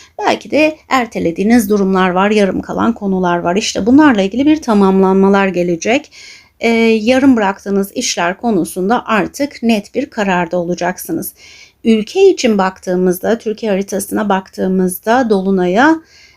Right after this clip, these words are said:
e, Satürn'ün ve Plüton'un yirmi dokuz sert derecelerde, zorlu derecelerde olduğunu,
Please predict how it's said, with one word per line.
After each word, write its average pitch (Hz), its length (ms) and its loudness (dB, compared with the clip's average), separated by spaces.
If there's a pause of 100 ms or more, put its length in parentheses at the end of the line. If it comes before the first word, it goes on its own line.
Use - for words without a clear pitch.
e, 247 240 2
Satürn'ün 247 460 -2
ve 196 160 0
Plüton'un 254 560 2
yirmi 220 240 4
dokuz 254 400 -2
sert 214 360 -4
derecelerde, 190 680 0
zorlu 202 340 0
derecelerde 190 600 0
olduğunu, 240 440 0